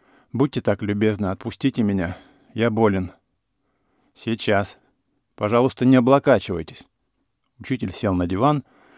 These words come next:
и, гоняя из головы туманные образы, стал смотреть, как курит кассир. «Полчаса еще только прошло»,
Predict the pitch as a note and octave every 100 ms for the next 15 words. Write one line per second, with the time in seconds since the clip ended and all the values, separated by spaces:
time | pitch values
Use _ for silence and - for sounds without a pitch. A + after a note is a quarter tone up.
0 | - - C#3+ F#3 G3+ D#3 B2 G#2+ A#2+ B2
1 | B2 G#2+ G2+ G#2+ F#2+ F#2+ G#2+ C#3+ A2+ G#2
2 | F#2 - F#2+ F#2+ G#2+ G2 A2 A2+ - F#2+
3 | - G2 F#2 - G#2 - G#2 F#2 _ _
4 | _ _ _ _ _ _ _ _ _ _
5 | - A2+ G#2 G#2+ C3+ B2 - G#2+ G2+ G#2+
6 | - G2 - G#2 F#2+